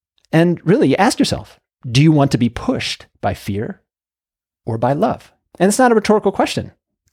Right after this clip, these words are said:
If the answer is you'd rather be pushed by love, let's continue. Because as a high-level performer,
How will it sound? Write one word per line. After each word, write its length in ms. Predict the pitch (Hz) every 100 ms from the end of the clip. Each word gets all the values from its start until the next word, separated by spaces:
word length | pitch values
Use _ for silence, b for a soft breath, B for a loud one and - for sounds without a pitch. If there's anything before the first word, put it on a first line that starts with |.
| -
If 100 | 131
the 100 | 190
answer 200 | 196 185
is 100 | 175
you'd 100 | 180
rather 140 | 311
be 120 | 262
pushed 220 | - 190
by 120 | - 175
love, 360 | 175 220 - _ _ _ _ _ _ _ 180
let's 120 | -
continue. 400 | 175 165 113 - _ b -
Because 260 | 160 196
as 140 | - 165
a 60 |
high-level 460 | - 220 254 233 208
performer, 680 | 165 - 151 135 85 -